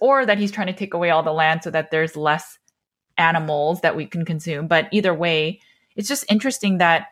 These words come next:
you're right, I knew about the golden rice. I never thought about vitamin A or the copper.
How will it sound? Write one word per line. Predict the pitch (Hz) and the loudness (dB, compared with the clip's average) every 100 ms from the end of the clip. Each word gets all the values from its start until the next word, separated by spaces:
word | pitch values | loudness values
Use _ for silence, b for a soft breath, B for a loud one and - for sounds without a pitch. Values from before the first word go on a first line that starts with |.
| _ | _
you're | 180 190 | 0 2
right, | 220 - | 4 2
I | 175 | 2
knew | 180 240 | 4 4
about | 190 175 | 2 0
the | |
golden | 156 156 156 | -2 -2 2
rice. | 156 170 | 0 0
I | 160 | -4
never | 160 165 | -4 -2
thought | 165 156 | 0 2
about | 156 - | 0 2
vitamin | 151 151 151 | 0 0 -4
A | 151 151 | -6 -4
or | 156 151 | -4 -4
the | 151 | -6
copper. | - 160 170 151 147 190 | -6 -4 -2 -2 0 -2